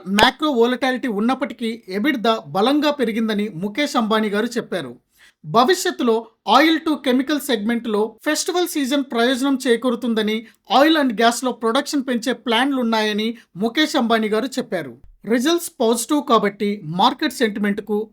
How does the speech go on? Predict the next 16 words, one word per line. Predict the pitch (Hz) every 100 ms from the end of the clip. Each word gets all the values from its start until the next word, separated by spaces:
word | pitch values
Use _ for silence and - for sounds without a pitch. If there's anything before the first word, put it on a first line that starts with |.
| -
మంచిది. | 180 196 202 139 131 _ _ 196
రిజల్ట్స్ | 220 277 311 262 - - _ -
జూలై | 156 269 311
పద్దెనిమిది | 339 262 208 269 262 220 220 220
మార్కెట్ | 170 180 247 311 330
క్లోజ్ | 269 - 240 262
అయిన | 254 254
తర్వాత | 247 220 220 208 208
శుక్రవారం | 220 - - 294 285 277
సాయంత్రం | 254 226 208 220 208 233 -
వచ్చాయి. | 185 156 190 143 127 _ _ _ _ _ -
అప్పటికి | 240 359 359 - 240 247
షేర్ | - 277 311
ప్రైస్ | 302 240 233 233
స్వల్పంగా | - - 262 262 302 294
తగ్గింది. | - 208 175 170 135